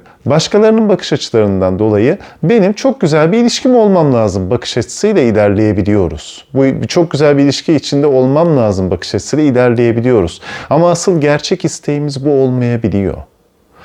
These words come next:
Şu an oturduğunuz evle ilgili düşünebilirsiniz. Bulunduğunuz alanla ilgili düşünebilirsiniz. Bence bunları mutlaka sorgulayın canlar ve açığa çıkanlara çok şaşıracaksınız. Sonra ne çıkıyorsa açığa şu kararı verin.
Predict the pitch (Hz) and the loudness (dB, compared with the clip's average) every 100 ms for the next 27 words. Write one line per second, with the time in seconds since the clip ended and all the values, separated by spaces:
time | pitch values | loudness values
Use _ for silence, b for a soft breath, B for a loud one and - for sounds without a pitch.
0 | B B B - 170 165 156 160 143 147 | B B B 0 2 4 2 2 0 2
1 | 147 139 147 135 127 110 101 90 90 - | 2 2 2 2 2 0 -2 -2 -6 -6
2 | 92 76 78 - 85 87 101 127 139 139 | -6 -4 -8 -8 -10 -4 0 2 2 2
3 | 135 - 113 123 131 107 92 82 80 87 | 0 0 0 2 2 2 0 0 -2 -4
4 | - 95 85 95 127 113 127 170 151 123 | -6 -4 -4 -4 -4 -2 0 2 2 2
5 | 147 160 120 95 107 156 - 117 - 82 | 0 0 0 0 -2 -2 -4 -4 -4 -6
6 | - - 101 98 104 117 185 151 113 85 | -6 -2 0 0 0 0 0 0 -2 -2
7 | 82 - - - B B B 156 143 - | -2 -4 -8 -14 B B B 0 0 0
8 | 196 202 - 143 120 131 170 - 113 - | -2 -2 -2 0 2 0 0 -2 -4 -4
9 | 90 92 78 80 78 - 85 - - - | -6 -4 -4 -4 -6 -8 -10 -12 -10 -2
10 | 170 214 147 - - B B B B 113 | 0 2 0 -2 -8 B B B B 0
11 | 180 - 247 - 240 180 - 101 95 - | 0 0 -4 0 2 2 2 0 0 -4
12 | 92 78 123 _ _ b b b b b | -8 -8 -10 _ _ b b b b b
13 | - - - - 107 85 80 78 82 | -18 -6 -2 0 0 0 -2 -4 -8